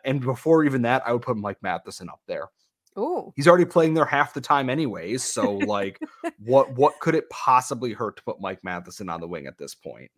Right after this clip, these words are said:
Speaker 2: And then just, like, call up another defenseman and just make
Speaker 1: Just
Speaker 2: him a
Speaker 1: put
Speaker 2: forward.
Speaker 1: Xhekaj in, in, or move Guhle up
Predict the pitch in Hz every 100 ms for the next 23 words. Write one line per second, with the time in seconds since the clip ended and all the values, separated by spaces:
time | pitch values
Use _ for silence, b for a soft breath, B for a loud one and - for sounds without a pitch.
0 | - 214 208 202 190 185 - 190 - 196
1 | 185 185 180 175 180 175 - 160 170 165
2 | 160 156 - 165 143 185 165 165 135 135
3 | 131 123 123 117 - 117 110 113 110 73
4 | 78 - - 143 143 120 135 147 151 -
5 | 101 -